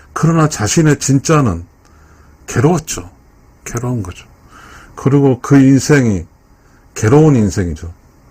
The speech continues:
고우죠, 고-, 고통의 인생. 천상병의 모든 인생은 힘들었다, 스스로. 다른 사람에 비해 나는 너무 힘들게 살았다. 라고 이제 이야기를 하고 있는 거죠. 그러다 천상병이 말할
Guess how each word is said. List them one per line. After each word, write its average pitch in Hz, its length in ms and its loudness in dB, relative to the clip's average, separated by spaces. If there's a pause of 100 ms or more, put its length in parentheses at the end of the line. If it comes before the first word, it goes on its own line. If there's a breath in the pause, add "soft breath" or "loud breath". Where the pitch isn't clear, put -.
(340 soft breath)
고우죠, 92 440 2
고-, 82 200 -10 (340)
고통의 127 460 -4
인생. 95 320 -4 (880 loud breath)
천상병의 135 580 6
모든 120 400 6
인생은 98 520 4
힘들었다, 98 680 -2
스스로. 98 480 -2 (120)
다른 123 260 2
사람에 123 320 0 (100)
비해 113 160 0
나는 98 300 0
너무 98 220 -2
힘들게 120 320 -2
살았다. 95 580 -4 (960 loud breath)
라고 113 340 2
이제 92 400 0 (680)
이야기를 95 400 -2
하고 101 180 -4
있는 82 200 -8
거죠. - 280 -14 (1080 loud breath)
그러다 104 320 4
천상병이 101 640 -2
말할 78 240 -2